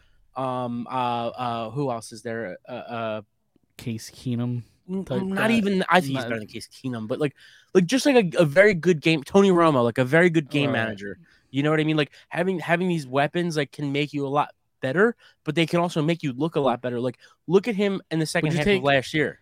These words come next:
Speaker 2: would you take Jalen Hurts or Baker Mayfield?
Speaker 1: <sighs> Man,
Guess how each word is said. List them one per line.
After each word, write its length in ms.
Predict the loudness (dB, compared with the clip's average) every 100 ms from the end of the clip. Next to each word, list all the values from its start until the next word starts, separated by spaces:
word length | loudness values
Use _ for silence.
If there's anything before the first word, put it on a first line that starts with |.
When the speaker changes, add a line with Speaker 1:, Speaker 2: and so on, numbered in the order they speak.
| _
Speaker 2:
would 100 | -6
you 60 | -4
take 160 | -4 -2
Jalen 320 | -2 -2 -2
Hurts 320 | -2 -2 -4
or 40 |
Baker 300 | -2 -2 -2
Mayfield? 440 | -2 -4 -8 -12 -14 _ _ _ _ _ _ _ _ _ _ _ _ _ _ _ _ _ _ _ _ _ _
Speaker 1:
<sighs> 440 | -16 -14 -14 -18 -16
Man, 400 | -14 -12 -12